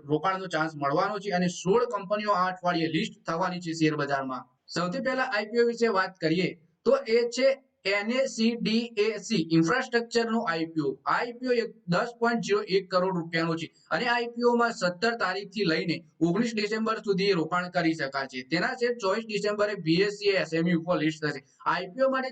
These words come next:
તેત્રીસ રૂપિયાથી પાંત્રીસ રૂપિયા પ્રતિ શેર પ્રાઇસ બે-, પ્રાઇસ બેન્ડ નક્કી કરી છે. ચાર હજાર શેરોની લોટ સાઇઝ છે. એન એ સી આઇડેન્ટિશિયલ બ્રેઇન સ્ટુડિયોનો આ ઇસ્યુ અઢાર ડિસેમ્બરથી વીસ ડિસેમ્બર સુધી ખુલ્લો રહેશે.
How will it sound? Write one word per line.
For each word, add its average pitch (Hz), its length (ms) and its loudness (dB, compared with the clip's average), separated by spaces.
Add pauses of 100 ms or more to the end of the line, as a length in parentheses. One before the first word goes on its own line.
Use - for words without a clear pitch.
તેત્રીસ 202 400 -2
રૂપિયાથી 233 440 2
પાંત્રીસ 160 380 -2
રૂપિયા 208 300 -2
પ્રતિ 185 180 -2
શેર 196 220 -2
પ્રાઇસ 160 380 -4
બે-, 180 280 0
પ્રાઇસ 170 340 -2
બેન્ડ 185 220 -2
નક્કી 156 260 0
કરી 156 240 0
છે. - 80 -14 (300)
ચાર 190 240 0
હજાર 247 240 -4
શેરોની 226 420 0
લોટ 175 260 0
સાઇઝ 156 440 -4
છે. 170 160 0 (420)
એન 190 240 0
એ 254 120 -2
સી 220 260 -4 (380)
આઇડેન્ટિશિયલ 240 800 -2
બ્રેઇન 190 300 0
સ્ટુડિયોનો 180 680 0 (160)
આ 185 220 0
ઇસ્યુ 247 380 -4
અઢાર 190 320 0
ડિસેમ્બરથી 226 640 -2
વીસ 180 180 -2
ડિસેમ્બર 190 440 -2
સુધી 185 240 -6
ખુલ્લો 156 300 4
રહેશે. 147 300 -2